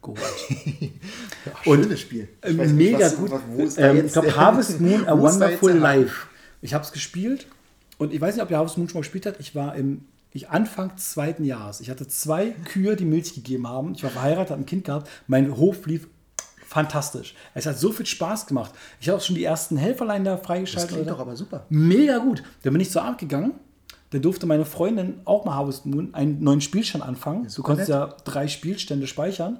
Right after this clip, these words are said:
Speaker 1: Dann kommst du nach Hause und mein Spielstand ist Jahr eins, Tag eins. Und die Leute haben alle merkwürdige Namen. Es war nicht mal mein Spielstand.
Speaker 2: <laughs>
Speaker 1: In dem Moment habe ich dieses Spiel, ich schwöre, nie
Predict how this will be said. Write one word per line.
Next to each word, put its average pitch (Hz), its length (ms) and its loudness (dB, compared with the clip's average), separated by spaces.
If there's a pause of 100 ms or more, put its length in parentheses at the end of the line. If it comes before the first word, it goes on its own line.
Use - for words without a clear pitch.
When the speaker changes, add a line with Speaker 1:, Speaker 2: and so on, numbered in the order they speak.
(320)
Speaker 1:
Dann 131 100 -6
kommst 202 300 -4
du 170 40 -6
nach 147 120 -8
Hause 190 460 -4 (960)
und 151 160 -4
mein 165 260 2
Spielstand 190 480 -6
ist - 160 -10
Jahr 143 240 -4
eins, 180 340 -6 (200)
Tag 185 340 -8
eins. 160 460 -6 (680)
Und 147 360 -2
die 147 60 -2
Leute 139 320 4
haben 139 100 -4
alle 143 180 -2
merkwürdige 147 440 -2
Namen. 147 280 -2
Es 117 140 -12
war 123 80 -4
nicht 143 220 -4
mal 147 80 -4
mein 135 160 -4
Spielstand. 139 420 -14 (420)
Speaker 2:
<laughs> - 420 -14
Speaker 1:
In 143 160 6
dem 220 160 8
Moment 220 340 4
habe 156 100 0
ich 147 60 -10
dieses 143 180 -4
Spiel, 180 500 -6
ich 139 140 -6
schwöre, 202 540 -2 (100)
nie 170 580 0